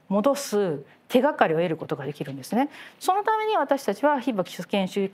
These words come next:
研究者っていうのは戦いを続けていると。そのような状態でございます。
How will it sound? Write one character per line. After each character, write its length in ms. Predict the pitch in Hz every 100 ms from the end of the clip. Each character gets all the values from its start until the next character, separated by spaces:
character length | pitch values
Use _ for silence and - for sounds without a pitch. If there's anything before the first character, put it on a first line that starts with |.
| -
研 200 | - 196
究 100 | 190
者 140 | 175 160
っ 20 |
て 140 | -
い 20 | 202
う 40 |
の 60 | 381
は 200 | 214 - - - -
戦 320 | - 180 165
い 60 |
を 60 | 156
続 200 | - 160
け 120 | 160
て 80 | 147
い 40 |
る 100 | 147
と。 80 | - - _ - -
そ 100 | 247
の 80 |
よ 60 | 349
う 40 |
な 100 | 190
状 140 | 160 160
態 160 | 156
で 80 | -
ご 100 | 160
ざ 120 | 180
い 60 | 170
ま 100 | -
す。 180 | -